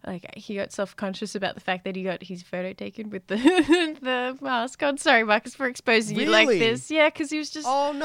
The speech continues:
Speaker 1: he was not
Speaker 2: no.
Speaker 1: comfortable. All of us had camera presence, uh, like, like, not camera presence, but camera experience, and he had not.
Speaker 2: Yes.
Speaker 1: So he didn't really know how to, re-, like, 'cause I know a lot of shoots he just didn't feel like he did good enough. That was
Speaker 2: I
Speaker 1: often his thing.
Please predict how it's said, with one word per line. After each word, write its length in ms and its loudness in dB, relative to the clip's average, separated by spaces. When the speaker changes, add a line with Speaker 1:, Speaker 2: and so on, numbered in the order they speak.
Speaker 1:
he 80 6
was 160 2
not 160 4
Speaker 2:
no. 60 -10
Speaker 1:
comfortable. 520 -6
All 180 -2
of 80 -4
us 200 -4
had 160 -4
camera 340 -6
presence, 540 -8
uh, 240 -12
like, 240 -12
like, 440 -10
not 180 -6
camera 260 -8
presence, 320 -10
but 140 -20
camera 340 -4
experience, 640 -8
and 100 -10
he 120 -8
had 180 -6
not. 300 -6
Speaker 2:
Yes. 260 0
Speaker 1:
So 380 -6
he 160 -8
didn't 240 -8
really 300 -10
know 260 -10
how 200 -10
to, 280 -10
re-, 240 -14
like, 220 -14
'cause 120 -14
I 120 -6
know 140 -6
a 40 -8
lot 160 -6
of 80 -14
shoots 240 -16
he 60 -18
just 160 -18
didn't 240 -12
feel 180 -10
like 220 -12
he 60 -16
did 200 -14
good 180 -12
enough. 440 -18
That 160 -12
was 160 -18
Speaker 2:
I 60 -10
Speaker 1:
often 360 0
his 200 -18
thing. 240 -16